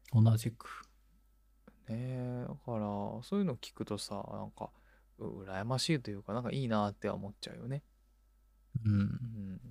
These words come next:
Speaker 1: ちょっと憧れるよね。
Speaker 2: うん。まあ、知り合いにも、あの、海沿いに住んでた人がいて、本当にアパート出れば、そこは海みたいな状態らしいか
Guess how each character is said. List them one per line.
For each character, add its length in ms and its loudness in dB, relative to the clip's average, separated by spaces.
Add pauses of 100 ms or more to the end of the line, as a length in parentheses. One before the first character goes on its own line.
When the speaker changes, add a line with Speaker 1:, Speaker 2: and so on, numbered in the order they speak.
(120)
Speaker 1:
ち 80 2
ょ 40 6
っ 100 0
と 80 6
憧 360 8
れ 140 10
る 80 6
よ 160 2
ね。 220 -4
Speaker 2:
う 40 -4
ん。 720 -4 (380)
ま 60 4
あ、 40 2
知 160 -2
り 140 0
合 60 0
い 40 0
に 80 2
も、 220 0 (560)
あ 100 -6
の、 220 -4
海 180 4
沿 200 0
い 40 0
に 140 0
住 160 0
ん 20 2
で 80 2
た 140 -8
人 180 -4
が 140 -8
い 60 -10
て、 360 -8 (540)
本 80 -8
当 60 -4
に 100 -6
ア 80 -6
パ 180 2
ー 40 0
ト 120 -2
出 100 -4
れ 120 -4
ば、 260 -6 (240)
そ 180 -8
こ 180 -4
は 200 -4 (140)
海 280 2
み 120 -4
た 120 -12
い 100 -14
な 160 -6
状 200 2
態 180 -4
ら 120 -6
し 160 -8
い 60 -12
か 140 -18